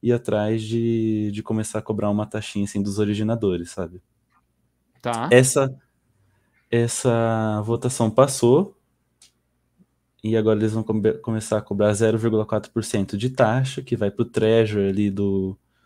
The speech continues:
Speaker 1: da Centrifuge,
Speaker 2: Uhum.
Speaker 1: e começa a voltar como recompensa pra os token holders, ou seja,
Speaker 2: Top, top, top, top,
Speaker 1: aos
Speaker 2: top.
Speaker 1: pouquinhos o pessoal, é,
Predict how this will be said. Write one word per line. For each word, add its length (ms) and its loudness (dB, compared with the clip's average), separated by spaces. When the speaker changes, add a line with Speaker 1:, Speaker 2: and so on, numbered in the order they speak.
Speaker 1:
da 80 -4
Centrifuge, 800 2
Speaker 2:
Uhum. 60 -4
Speaker 1:
e 20 -4
começa 400 -2
a 20 -4
voltar 480 -2
como 200 -2
recompensa 800 -2
pra 260 0
os 220 -2
token 320 2
holders, 800 4
ou 100 -6
seja, 380 -2
Speaker 2:
Top, 280 -4
top, 260 -4
top, 20 -20
top, 260 -4
Speaker 1:
aos 280 6
Speaker 2:
top. 160 0
Speaker 1:
pouquinhos 600 2
o 80 2
pessoal, 1300 2
é, 480 -2